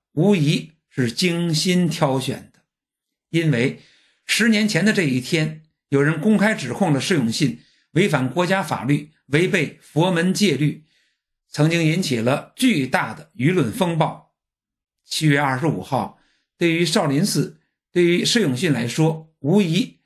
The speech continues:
有特殊的意义。选择这一天带走释永信，也算是对外界十年来的质疑做出的一个回应。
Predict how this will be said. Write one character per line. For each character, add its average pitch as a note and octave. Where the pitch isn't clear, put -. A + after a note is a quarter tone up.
有 A#2
特 B2
殊 G#3+
的 F3
意 D3
义。 G2+
选 F3
择 A3+
这 B3
一 E3
天 F#3
带 C#3
走 A#2
释 G#3+
永 A2
信， -
也 C#3+
算 D3
是 -
对 D#3
外 D#3
界 C3+
十 -
年 F#3
来 D3+
的 F3+
质 D#3
疑 B2+
做 C3+
出 D3+
的 B2+
一 C#3
个 C#3
回 -
应。 D#3